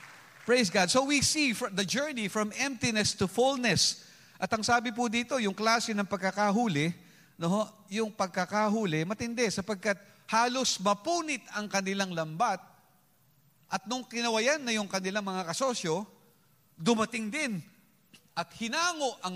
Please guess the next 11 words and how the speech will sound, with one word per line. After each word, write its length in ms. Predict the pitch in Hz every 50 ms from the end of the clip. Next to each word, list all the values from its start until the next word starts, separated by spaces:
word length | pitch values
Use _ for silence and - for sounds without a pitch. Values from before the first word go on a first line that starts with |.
| 170 170
mga 260 | 170 170 165 170 165 160 156 156 147 123 -
isda 400 | 185 156 151 147 208 220 196 -
patungo 400 | - 165 156 - 208 196 190 175
sa, 320 | - 175 156 147 135 - - - _ _ _ _
sa, 180 | - - - 151 139 131 131 127 123 120 113 110 101 80 60 _ - - - _ _ _ _ _
sa 120 | - - 135 117
daong 400 | 135 180 - - 277 226 240 226
o 160 | 180 160 151
dito 240 | 156 156 143 170 151
sa, 240 | - 165 147 143 131 123 - -
sa 340 | - 143 127 123 120 117